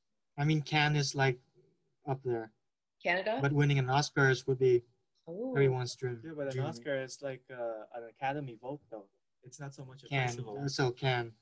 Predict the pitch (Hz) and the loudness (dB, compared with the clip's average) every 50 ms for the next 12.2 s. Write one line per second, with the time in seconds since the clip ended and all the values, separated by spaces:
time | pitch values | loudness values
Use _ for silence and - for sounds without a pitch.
0 | _ _ _ _ _ _ _ _ _ - 160 165 180 120 123 127 120 120 120 - | _ _ _ _ _ _ _ _ _ -6 -4 -4 -2 -2 -4 -4 -6 -6 -8 -8
1 | 175 - 156 151 151 156 147 147 147 156 156 147 139 131 - - 147 131 127 123 | -6 -2 0 2 2 2 2 2 2 4 4 4 4 2 0 -2 -2 0 0 0
2 | 120 120 120 117 - - 127 120 147 151 - - - - - - - 135 135 139 | 0 0 -2 -2 -4 -4 -2 0 0 -2 -2 -6 -12 -14 -12 -8 -4 -2 -2 -2
3 | 139 - 131 123 123 - 131 127 127 131 120 120 131 143 - - - 107 - - | -2 -2 -4 -4 -4 -4 -4 -4 -4 -2 -2 -2 -2 -2 -4 -6 -10 -10 -8 -4
4 | 117 117 117 117 - 120 120 117 - 120 117 117 117 117 113 110 120 113 110 110 | 0 2 2 2 2 0 -2 -2 0 0 0 0 0 -2 -2 -2 -2 -4 -4 -6
5 | 113 - - - 104 - 117 117 113 113 113 - 123 117 107 107 107 _ _ _ | -8 -10 -10 -8 -6 -6 -6 -6 -8 -10 -10 -10 -8 -8 -8 -8 -10 _ _ _
6 | _ _ _ _ - 113 107 107 107 101 - 131 127 123 117 110 - 117 110 107 | _ _ _ _ -16 -14 -12 -12 -12 -10 -8 -8 -6 -6 -6 -6 -4 -4 -4 -2
7 | 104 117 113 107 107 123 117 107 110 107 104 - 113 107 107 104 - - - 120 | -4 -4 -4 -6 -8 -10 -10 -8 -8 -8 -8 -10 -10 -12 -12 -12 -12 -10 -10 -10
8 | 113 113 113 117 120 117 117 117 120 117 120 113 - - _ _ _ _ _ - | -10 -10 -8 -8 -6 -6 -6 -4 -4 -4 -4 -6 -8 -10 _ _ _ _ _ -18
9 | - - 135 - 120 139 135 - - - _ 127 120 - - 131 127 127 123 123 | -10 -6 -6 -4 -4 -4 -6 -6 -8 -14 _ -12 -12 -10 -8 -10 -8 -8 -6 -6
10 | 123 120 120 117 117 113 113 110 110 _ _ _ _ - - 135 127 127 139 123 | -4 -2 -2 -2 -2 -2 -4 -6 -8 _ _ _ _ -4 -2 -2 -2 0 0 2
11 | 120 120 117 110 - - 131 120 120 113 104 101 101 - - - - - 104 101 | 2 2 0 -2 -8 -8 -10 -8 -8 -10 -10 -12 -14 -16 -20 -20 -20 -20 -20 -20
12 | 104 _ _ | -20 _ _